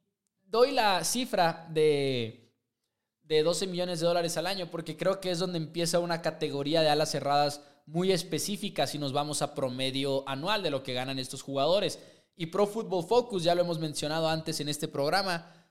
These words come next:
proyecta que el valor de, de Schultz va a estar, creo que en trece millones de dólares al año. Y, y Pro Football Focus proyectaba un contrato de cuatro años para el ala cerrada de los Cowboys.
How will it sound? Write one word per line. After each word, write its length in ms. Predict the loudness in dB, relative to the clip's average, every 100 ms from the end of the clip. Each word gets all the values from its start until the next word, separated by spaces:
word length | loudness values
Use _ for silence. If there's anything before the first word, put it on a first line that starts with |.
| _
proyecta 680 | 0 2 4 2 4 -2 0
que 80 |
el 80 | -2
valor 380 | 2 2 2 0
de, 320 | 2 2 2
de 300 | 0 -2 -2 -2
Schultz 420 | 0 0 -4 -4
va 100 | -2
a 20 |
estar, 680 | -2 -2 -2 -2 -6 -20 _ _ _ _
creo 160 | -6 -4
que 100 | -6
en 140 | -8
trece 340 | -4 -2 0
millones 340 | -2 -2 -2 0
de 80 | 0
dólares 360 | 2 0 -4 -4
al 120 | -2
año. 280 | -2 -4 -12 _ _
Y, 220 | -6 -6 -4
y 240 | -4 -4
Pro 180 | -4 -6
Football 280 | -4 -4 -2
Focus 320 | -4 -4 -10
proyectaba 520 | -6 -4 -4 0 0
un 140 | 0
contrato 480 | -4 -6 -2 -4 -2
de 120 | -4
cuatro 480 | -2 0 2 2 0
años 420 | 0 -2 -4 -6 -14 _ _
para 200 | -4 -2
el 60 | 0
ala 120 | 0
cerrada 380 | -2 0 2 2
de 80 | 0
los 160 | -2
Cowboys. 500 | 0 0 0 -6 -16